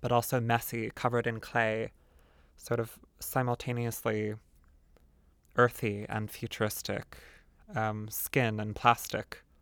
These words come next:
all of these elements in an institutional context where you might see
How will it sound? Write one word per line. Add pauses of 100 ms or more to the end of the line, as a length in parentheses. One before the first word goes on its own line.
(440)
all
of
these
elements (1300)
in
an (600)
institutional
context (260)
where
you
might (840)
see